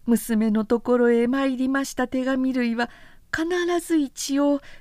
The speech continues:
私が目を通すことにしておりますので、怪しいものがあればじきにわかるはずでございますが、さようでございますね。近頃別段これといって。」「いや、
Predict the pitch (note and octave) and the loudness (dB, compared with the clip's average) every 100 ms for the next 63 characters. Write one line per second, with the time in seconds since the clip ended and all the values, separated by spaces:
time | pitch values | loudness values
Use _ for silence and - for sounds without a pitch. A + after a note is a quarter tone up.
0 | - - D#4 D4+ E4 - D#4+ D#4+ D#4+ D#4+ | -20 -10 -8 -2 -2 -2 -2 0 0 0
1 | D4+ E4 E4 C#4+ - A#3 A#3 A3 A3+ - | 0 2 0 0 -4 -2 0 0 0 -2
2 | B3+ A#3+ B3 A#3+ B3+ B3 A3 A3+ A3+ A3+ | 0 0 2 0 0 0 0 0 -2 -6
3 | - - - - - - - G3 F3+ E3+ | -12 -20 -20 -20 -20 -14 -6 -2 0 -2
4 | - F#3+ F3+ G3 G3 F#3+ G3 A3 G#3+ G3+ | -4 -6 -2 0 0 0 0 0 -2 -4
5 | G#3 A3+ - C4 C4+ C4+ C#4 D4 C#4 C4 | -8 -10 -6 -2 -2 -2 -2 -2 0 -2
6 | C#4+ C4+ C#4 C4+ C#4 C#4+ C#4 C4+ C#4+ B3 | -4 -2 -2 0 0 0 -2 -2 -4 -4
7 | B3 - - - - - - - - - | -4 -6 -14 -20 -20 -20 -20 -20 -12 -6
8 | A3 F3 F3+ F#3 F#3 G3 A3+ A3 A#3 A#3 | -4 -2 -2 -2 -2 -2 0 2 0 0
9 | A#3+ B3 D4+ C4+ - - - - - - | -2 -4 -4 -8 -12 -20 -20 -20 -20 -20
10 | - - - - A3+ G3+ F#3 F#3+ G3 A#3 | -18 -14 -10 -4 0 2 0 0 -2 -4
11 | A#3 A#3+ B3 A#3+ A#3+ - - D#4 D4+ - | -4 -2 0 -2 -4 -10 -2 0 0 -2
12 | D4 C4+ - - D4+ - - - - - | -4 -4 -14 -8 -8 -8 -14 -20 -20 -20
13 | - - - - - - F#3+ B3+ A#3+ - | -20 -20 -20 -20 -20 -6 2 4 4 2